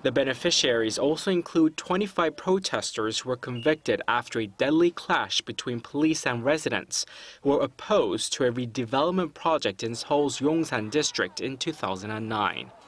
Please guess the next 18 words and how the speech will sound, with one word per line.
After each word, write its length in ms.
The 100
violent 440
clash 480
on 100
the 100
roof 360
of 160
a 60
building 520
had 220
left 440
five 380
protesters 880
and 300
one 180
police 480
officer 480
dead, 480